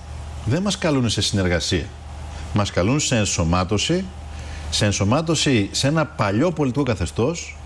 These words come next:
το οποίο το έχει ζήσει ο ελληνικός λαός. Οι διαφορές μας με τη Νέα Δημοκρατία, και ξέρετε αυτό που λέμε το παλιό και το νέο, δεν είναι ηλικιακό. Το πρόβλημά μας δεν είναι ότι ο κύριος Μεϊμαράκης έχει μια μορφή ενός πολιτικού που μοιάζει με πολιτευτή της δεκαετίας του εβδομήντα. Δεν είναι εκεί το ζήτημα.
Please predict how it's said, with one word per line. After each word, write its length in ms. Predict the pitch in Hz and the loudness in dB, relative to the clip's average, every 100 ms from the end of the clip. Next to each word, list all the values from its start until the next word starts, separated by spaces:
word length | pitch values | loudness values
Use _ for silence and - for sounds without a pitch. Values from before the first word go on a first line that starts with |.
| - | -4
το 80 | |
οποίο 160 | 95 170 | 0 0
το 80 | 180 | 0
έχει 160 | 123 | 2
ζήσει 280 | 104 120 - | 2 4 2
ο 40 | 107 | 2
ελληνικός 340 | 95 78 69 | 0 -2 -4
λαός. 380 | 64 62 - - - - - - | -6 -8 -8 -8 -10 -10 -8 0
Οι 80 | 113 | 2
διαφορές 440 | 120 113 104 147 | 2 2 0 0
μας 100 | 196 | 0
με 80 | 190 | 0
τη 80 | 175 | 2
Νέα 160 | 175 | 2
Δημοκρατία, 640 | 156 147 123 98 90 76 69 - - - - | 2 2 2 2 0 0 -4 -12 -12 -14 -10
και 80 | - | -4
ξέρετε 360 | 104 156 151 123 | 0 2 2 2
αυτό 200 | - 139 | 0 0
που 100 | 123 | 2
λέμε 180 | 139 143 | 2 2
το 120 | 120 | 0
παλιό 360 | - 98 117 | 0 2 2
και 100 | 135 | 2
το 140 | - 107 | 0 2
νέο, 320 | 104 110 80 69 - - | 4 2 2 -4 -12 -6
δεν 160 | 160 214 | 0 2
είναι 120 | 240 | 4
ηλικιακό. 680 | 226 190 - 113 - 80 67 - - - - - | 4 2 2 0 0 -2 -4 -8 -12 -12 -10 -6
Το 80 | 147 | 0
πρόβλημά 420 | 185 185 165 139 | 2 4 4 4
μας 160 | 131 | 4
δεν 100 | 135 | 2
είναι 100 | 208 | -2
ότι 20 | 196 | 0
ο 120 | 175 | 2
κύριος 80 | 135 | 2
Μεϊμαράκης 760 | 120 104 98 98 87 87 - - - - - - | 4 4 4 2 0 -4 -4 -8 -12 -12 -12 0
έχει 240 | 143 - | 0 2
μια 160 | 110 117 | 2 4
μορφή 340 | 107 90 117 | 2 2 2
ενός 240 | 101 107 107 | 4 2 0
πολιτικού 500 | 110 95 80 85 113 | 0 0 0 0 2
που 120 | 98 | 2
μοιάζει 240 | 95 110 98 | 4 2 2
με 100 | 95 | -2
πολιτευτή 520 | 87 92 85 85 104 | 0 0 0 0 -2
της 120 | 87 | 0
δεκαετίας 500 | 85 82 87 - 90 | -2 0 -2 0 -2
του 80 | - | 0
εβδομήντα. 340 | 85 82 80 | 0 2 2
Δεν 100 | 78 | 0
είναι 100 | 123 | 2
εκεί 160 | 208 208 | 2 2
το 120 | 143 | 2
ζήτημα. 400 | 92 85 76 67 | 2 0 -2 -8